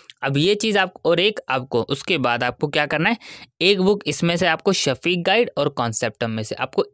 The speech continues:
एक बुक इनमें से परचेज कर लेनी चाहिए। चाहे आप शफीक गाइड परचेज कर ले या फिर कॉन्सेप्टम परचेज कर ले, सबसे ज़रूरी चीज़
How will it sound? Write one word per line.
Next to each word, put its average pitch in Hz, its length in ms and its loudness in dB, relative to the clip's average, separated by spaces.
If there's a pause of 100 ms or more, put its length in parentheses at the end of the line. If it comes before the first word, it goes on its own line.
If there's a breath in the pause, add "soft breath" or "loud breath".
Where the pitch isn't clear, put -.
एक 190 260 0
बुक 233 260 0
इनमें 165 240 0
से 196 140 0
परचेज 110 420 -4
कर 110 120 -6
लेनी 101 260 -12
चाहिए। 110 240 -18 (560 loud breath)
चाहे 139 280 0
आप 170 160 -2
शफीक 147 340 -2
गाइड 175 220 -2
परचेज 175 340 0
कर 170 140 -2
ले 180 120 0
या 165 140 2
फिर 165 180 -2
कॉन्सेप्टम 110 560 -4
परचेज 107 360 -4
कर - 140 -6
ले, 113 120 -6
सबसे 143 380 0
ज़रूरी 190 220 2
चीज़ 220 160 0